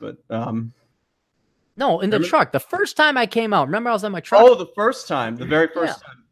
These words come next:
Speaker 1: Yeah, you had a really cool, uh, truck.
Speaker 2: Yeah.
Speaker 1: Yeah.
Speaker 2: Ancient as hell. It's, uh, fifteen years old now.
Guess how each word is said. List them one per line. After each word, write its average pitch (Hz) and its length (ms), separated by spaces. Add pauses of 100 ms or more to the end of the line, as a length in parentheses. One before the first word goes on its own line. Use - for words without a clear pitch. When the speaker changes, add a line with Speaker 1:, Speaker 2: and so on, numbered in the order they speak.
Speaker 1:
Yeah, 240 240
you 175 180
had 196 160
a 190 60
really 190 340
cool, 185 480
uh, 151 340 (160)
truck. 190 300 (380)
Speaker 2:
Yeah. - 220 (580)
Speaker 1:
Yeah. 247 180
Speaker 2:
Ancient 285 240
as - 160
hell. 247 380 (200)
It's, 175 340
uh, 180 380 (540)
fifteen 277 500
years 247 300
old 240 200
now. 104 220